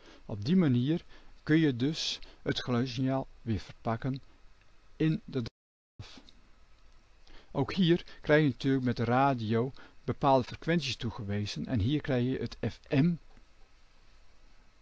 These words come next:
frequentie. En de draaggolf heeft hier weer een bepaalde frequentie. En je ziet dat die veel hoger is dan de frequentie bij de middengolf. En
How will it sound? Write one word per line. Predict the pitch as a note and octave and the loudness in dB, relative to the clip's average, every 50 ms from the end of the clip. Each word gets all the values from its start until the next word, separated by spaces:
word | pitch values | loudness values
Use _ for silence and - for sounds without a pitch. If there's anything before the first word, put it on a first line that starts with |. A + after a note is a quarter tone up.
| - - - - | -20 -20 -20 -18
frequentie. | - - - - - D#3+ D#3 D#3+ E3 - - F#3 F3 - - - - | -12 -10 -10 -6 -2 -2 0 0 0 -2 -2 -4 -4 -6 -8 -16 -14
En | - - - C3 A#2+ | -8 -2 0 2 2
de | - A2+ | 2 0
draaggolf | G2+ - C#3 C#3+ D3+ D3+ C#3+ - - A#2+ G#2+ G#2 - | 0 2 2 4 4 2 0 -2 -4 -4 -4 -4 -4
heeft | - A2 G2+ - - | -4 -4 -4 -6 -6
hier | - C3 C3 C3 A#2+ | -6 -2 -2 -2 0
weer | A2 A2+ G#2+ G#2+ G#2+ - - - - - - | 0 0 0 0 -2 -4 -10 -20 -20 -6 0
een | - F#3 E3+ C#3 | 2 4 4 4
bepaalde | A#2+ B2 - - D#3 D3 C#3 C3 A#2+ A2 G#2+ | 2 -2 -2 2 4 4 4 4 4 2 0
frequentie. | - - - - B2+ C3+ C#3 C3+ - - A2+ | -2 -6 -8 -2 0 0 0 0 -2 -2 -2
En | A2 | -2
je | - | -2
ziet | - - C#3 B2 | -2 -4 -4 -4
dat | - A#2 G#2+ - | -2 -4 -4 -4
die | - A2 | -6 -8
veel | - - - D3 D3 B2+ A#2+ | -6 -2 0 0 2 0 0
hoger | G#2 D2 G2+ B2 D3 D#3+ D3 - - A#2 - | -4 -4 0 0 0 0 0 -2 -4 -4 -2
is | - B2 G#2+ G2+ - - - - - - - - - - - | -2 -2 -2 -2 -4 -6 -8 -10 -16 -20 -18 -18 -18 -10 -2
dan | - C3+ C3 | 2 4 4
de | A#2 G#2 | 4 2
frequentie | - - - - B2+ B2+ A#2+ G#2+ - A2+ | 0 -6 -8 -4 -2 0 0 0 -2 -4
bij | G#2+ G2 | -4 -2
de | F2+ | 0
middengolf. | F#2 G2 A#2+ B2 C#3+ C#3 - - - D3 D#3+ F3+ - - - - - - - - - - - - - - - | 0 0 0 -2 -4 -6 -10 -8 -8 -6 -6 -8 -10 -12 -18 -20 -20 -20 -20 -18 -16 -16 -16 -18 -20 -20 -8
En | - - D3 B2+ A#2+ | 0 2 4 4 4